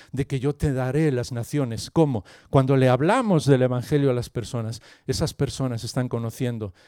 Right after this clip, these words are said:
al Señor Jesús, están entregando sus vidas a Él, y Dios nos está dando esas naciones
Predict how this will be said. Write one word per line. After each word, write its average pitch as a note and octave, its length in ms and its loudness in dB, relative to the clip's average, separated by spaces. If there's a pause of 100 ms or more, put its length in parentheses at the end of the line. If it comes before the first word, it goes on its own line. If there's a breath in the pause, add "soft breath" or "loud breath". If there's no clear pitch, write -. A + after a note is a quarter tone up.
al A#2 140 -4
Señor A#2+ 340 -4
Jesús, - 480 -8 (340 soft breath)
están C#3+ 260 0
entregando C3+ 520 0
sus A#2+ 280 -8
vidas C3 460 -2
a A2+ 80 -2
Él, G#2+ 200 -6 (200 soft breath)
y B2 80 -8
Dios C#3 220 0
nos C#3 180 -6
está C3+ 260 -6
dando C#3+ 240 -4
esas B2 280 -6
naciones C3 680 -4